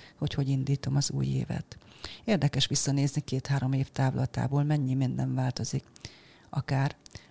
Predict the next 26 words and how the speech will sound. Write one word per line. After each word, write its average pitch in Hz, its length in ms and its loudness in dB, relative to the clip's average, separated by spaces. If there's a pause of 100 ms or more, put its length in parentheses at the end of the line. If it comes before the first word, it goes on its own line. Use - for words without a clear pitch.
a - 80 -10
körülöttünk 143 600 0
lévő 127 340 0
bútorok - 480 -4
közül - 320 -6
is. - 300 -6 (640)
És - 140 2
én 240 100 4
nagyon 165 240 4
hiszek 160 360 2
a 151 60 2
búcsúlevél 139 640 0
technikában 135 720 0
is, 151 380 0
van 143 140 0
a 131 80 6
lelki 135 340 2
naplomban 139 580 0
kettő - 380 -4
levél 135 320 -2
is, 139 180 -4
ami 127 160 -6
két 131 280 -6
kapcsolat 127 420 -2
zárásakor 139 640 4
írtam, 151 500 0